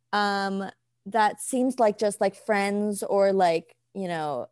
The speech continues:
Grey's Anatomy has kind of blown up for this new community again, as it's been brought into Netflix, The Newsroom would as well. Um, and it's such a good show with so many good characters and so many big plot twists and turns.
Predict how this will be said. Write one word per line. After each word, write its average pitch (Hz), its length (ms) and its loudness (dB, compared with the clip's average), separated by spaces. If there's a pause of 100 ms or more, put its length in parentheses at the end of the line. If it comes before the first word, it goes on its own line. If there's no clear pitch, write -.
Grey's 180 280 -4
Anatomy 320 360 0
has 214 220 -2
kind 208 160 -8
of 175 100 -10
blown 185 220 -2
up - 180 -6
for 190 80 -2
this 180 220 -6
new 180 100 -4
community 175 380 -2
again, 190 260 -2
as 185 160 -4
it's - 120 -16
been 170 100 -4
brought 165 180 6
into 170 220 -4
Netflix, 226 520 2
The 196 100 -2
Newsroom 175 360 -2
would 156 140 0
as 160 120 -2
well. - 360 -4 (420)
Um, 185 240 4
and 185 100 -2
it's 175 160 -4
such - 540 -8
a 180 80 0
good 170 220 2
show 160 340 4
with 165 140 0
so 165 240 -2
many 165 160 -4
good 165 160 -2
characters 165 420 -2
and 175 160 -4
so 226 500 4
many 196 280 0
big 175 320 2 (300)
plot - 280 0
twists 165 300 -2
and 165 120 -4
turns. 156 440 -10